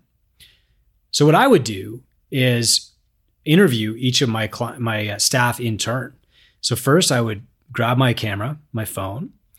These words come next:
and I would say, uh, "Tell us your story. You know, what brought you to the gym?"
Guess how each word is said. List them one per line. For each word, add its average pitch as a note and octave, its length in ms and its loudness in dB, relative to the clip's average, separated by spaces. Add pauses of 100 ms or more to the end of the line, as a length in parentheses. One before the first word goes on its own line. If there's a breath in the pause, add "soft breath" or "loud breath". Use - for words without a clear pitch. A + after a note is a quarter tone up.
(440 loud breath)
and B2 140 2
I B2 100 2
would A#2+ 180 0
say, A#2 480 -2 (340)
uh, A#2+ 180 -6
"Tell E3 200 -2
us G3 120 -2
your G3+ 80 -2
story. G#3+ 280 -2 (240)
You B2 100 -8
know, - 20 -6
what C3 200 -2
brought C#3+ 200 0
you C3+ 80 -6
to C#3 120 -2
the B2 100 -2
gym?" G#2+ 380 -10